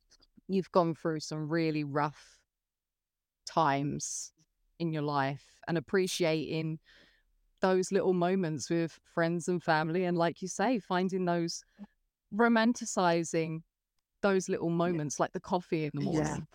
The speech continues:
Speaker 1: you know, that, that's, that's truly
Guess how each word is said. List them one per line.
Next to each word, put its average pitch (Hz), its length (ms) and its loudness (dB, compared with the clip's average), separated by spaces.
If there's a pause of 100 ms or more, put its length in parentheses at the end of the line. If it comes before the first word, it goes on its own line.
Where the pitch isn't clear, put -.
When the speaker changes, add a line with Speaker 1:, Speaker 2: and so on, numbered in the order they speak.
Speaker 1:
you 165 120 -2
know, 160 240 0
that, 175 160 -2 (600)
that's, - 480 0 (640)
that's 185 300 -2
truly 170 760 2